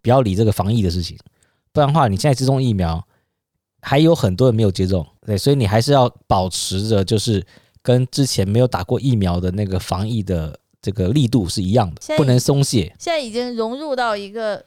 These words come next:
Speaker 2: 生活中了，完全是吧？
Speaker 1: 我现在就松懈啊，
Speaker 2: 就是
Speaker 1: 我现在松懈，可是我唯一就是不出门嘛。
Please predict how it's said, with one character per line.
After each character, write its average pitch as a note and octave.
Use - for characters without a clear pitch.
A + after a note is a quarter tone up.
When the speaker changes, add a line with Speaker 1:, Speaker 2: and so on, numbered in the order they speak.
Speaker 2:
生 C4
活 E3+
中 D#3+
了， D3+
完 F#3+
全 F3+
是 F#3+
吧？ D#3
Speaker 1:
我 A#2
现 D#3
在 D#3
就 D#3+
松 D3
懈 A2+
啊， E2
Speaker 2:
就 F2+
是 -
Speaker 1:
我 -
现 D3
在 D3
松 D3
懈， D3+
可 B2
是 D#3+
我 A2+
唯 A#2
一 B2+
就 C3
是 C3+
不 C3
出 A#2
门 F2+
嘛。 D2+